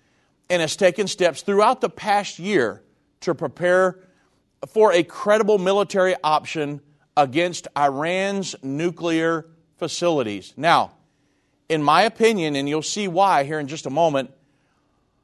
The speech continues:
if I had to make an educated guess, I would say this or something in that region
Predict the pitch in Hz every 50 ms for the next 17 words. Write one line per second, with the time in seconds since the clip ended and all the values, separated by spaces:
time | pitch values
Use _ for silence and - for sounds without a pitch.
0 | _ _ _ _ _ _ _ _ _ _ _ 180 180 165 165 - 185 196 220 226
1 | 175 180 185 196 190 185 180 156 131 - - 190 185 170 165 151 143 143 139 123
2 | 113 - _ _ _ _ _ _ _ _ _ _ _ _ _ _ _ _ _ _
3 | _ _ _ _ _ _ _ _ 139 170 202 196 - 165 156 151 - 175 202 156
4 | 170 185 139 - 185 180 170 156 151 135 120 101 92 _ _ _ - 160 175 160
5 | 131 110 104 - - - - - - _ _ _ 160 170 180 196 185 180 160 131
6 | - - - 165 151 151 143 143 127 - - _ _ _ _ 117 113 123 180 190
7 | 196 185 - - 180 151 147 - - 208 202 202 196 - 180 165 165 - 180 180
8 | 175 175 165 151 139 151 165 175 165 123 147 151 139 135 131